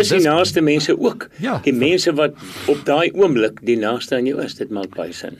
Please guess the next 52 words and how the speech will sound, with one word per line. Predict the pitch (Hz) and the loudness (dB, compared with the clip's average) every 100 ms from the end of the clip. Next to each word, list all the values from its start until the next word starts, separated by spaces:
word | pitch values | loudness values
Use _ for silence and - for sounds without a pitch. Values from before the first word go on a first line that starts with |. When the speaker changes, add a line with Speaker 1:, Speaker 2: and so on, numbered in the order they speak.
| - | -4
Speaker 2:
En | 147 151 | 0 0
as | 147 | 0
ek | 196 | 0
in | 185 | 2
die | 190 | 2
buiteland | 160 214 277 240 190 | 2 2 2 2 0
kom | 196 160 | 0 0
en | 135 | 0
ek | 131 135 | -2 -2
sien | 226 | 0
hier | 190 180 202 | 2 2 2
is | - | 0
'n | 180 | 0
Afrikaner, | 160 156 165 214 254 175 | 0 0 0 2 4 4
Speaker 1:
Ja. | 139 | 2
Speaker 2:
dan | 131 | 2
sê | 196 | 2
ek, | 185 | 2
"My | 151 208 214 | 2 2 2
mag | 170 175 | 4 4
is | 185 165 | 4 4
jong, | 165 143 | 4 4
hallo, | 170 196 | 4 2
kom | - 190 185 | 2 2 2
hier | 180 | 2
so." | 180 | 0
En | 156 | 0
hy | 135 165 | 0 0
sê, | 185 | 0
"Hoor, | 165 160 | 0 2
ek | 175 | 0
is | 151 | 0
in | 160 | -2
die | 151 | 0
nood, | 151 151 123 | 0 0 0
hoef | 135 | 0
jy | 139 | -2
geld | 123 117 117 | 0 0 0
het | 107 | -2
jy | 98 | -2
nodig." | 98 87 85 - _ - - - | -2 -4 -8 -14 _ -20 -20 -10
Dan | - | -6
gaan | 139 123 | -4 -2
ek | 120 | 0
hom | 131 | 0
dadelik | 117 120 120 | 0 -2 -2
help, | 104 90 76 | -4 -8 -6
want | 123 107 | -6 -4
hy | |
is | 110 - | -4 -4
my | 117 | -4
naaste. | 127 156 - - | -4 -6 -8 -14